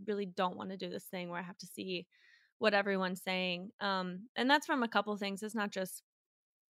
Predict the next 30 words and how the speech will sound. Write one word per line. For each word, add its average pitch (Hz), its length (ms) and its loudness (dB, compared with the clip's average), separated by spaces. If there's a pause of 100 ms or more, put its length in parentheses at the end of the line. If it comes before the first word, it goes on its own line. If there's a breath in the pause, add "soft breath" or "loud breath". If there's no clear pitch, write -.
(100)
N 214 120 4
B 214 80 10
A 208 80 6
Twitter, 196 280 2
which 196 160 -2
I 202 60 2
enjoy 190 520 0
and 190 100 -6
participate 196 540 -6
in. 185 240 -6 (380 loud breath)
It's - 80 2
also 311 220 6
stuff 233 360 4
like, 196 360 2 (1000 soft breath)
<sighs> - 300 -12
I - 80 8
mean, 247 180 8
completely 226 420 6
a 208 60 4
changed 196 260 0
subject. 190 380 0
Like, 196 180 -4
the, - 120 -6
when 233 320 4
I 254 120 8
saw 320 220 8
the, 220 420 6 (580)
there's, 247 220 6
like, 233 180 6
the, 214 160 2